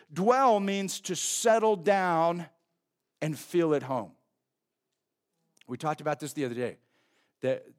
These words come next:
to be a member of the household of, of faith. Remember we talked about that? When you're a member of the household, you, you have rights to the fridge, you kick your shoes off.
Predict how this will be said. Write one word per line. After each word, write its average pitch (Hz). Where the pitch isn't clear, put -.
to 139
be 143
a 139
member 147
of 127
the 127
household 131
of, 101
of 117
faith. 107
Remember 131
we 139
talked 156
about 151
that? 175
When 156
you're 170
a 160
member 185
of 180
the 175
household, 180
you, 147
you 156
have 135
rights 151
to 180
the 147
fridge, 156
you 117
kick -
your 165
shoes 180
off. 104